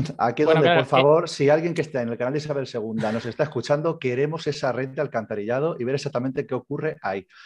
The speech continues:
Speaker 2: Claro, es que se-, según ellos hacen los cálculos, para que s-, eso funcionara bien, tendría que haber una tubería, una sola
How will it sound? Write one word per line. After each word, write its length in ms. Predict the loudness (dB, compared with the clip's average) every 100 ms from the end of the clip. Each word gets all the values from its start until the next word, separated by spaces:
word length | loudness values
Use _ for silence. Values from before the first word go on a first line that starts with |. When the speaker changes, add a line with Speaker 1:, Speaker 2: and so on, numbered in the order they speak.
| -6
Speaker 2:
Claro, 240 | 0 0
es 80 | 0
que 120 | -2
se-, 160 | -2 -4
según 340 | -2 -2 0 0
ellos 240 | 0 2
hacen 280 | 0 -4 -6
los 140 | -6
cálculos, 500 | -4 -4 -4 -6 -10 -14 _
para 240 | -4 -4 -6
que 140 | -10
s-, 380 | -14 -18 -18 -20 _ -12
eso 280 | -8 -4 -4
funcionara 460 | -2 -2 0 0 0
bien, 180 | 0
tendría 240 | -2 -2 0
que 60 |
haber 260 | 0 -2 -4 _ _ _
una 300 | -4 0 0
tubería, 500 | 0 0 2 2 -2 -2
una 280 | -2 0 0
sola 360 | -2 -2 -4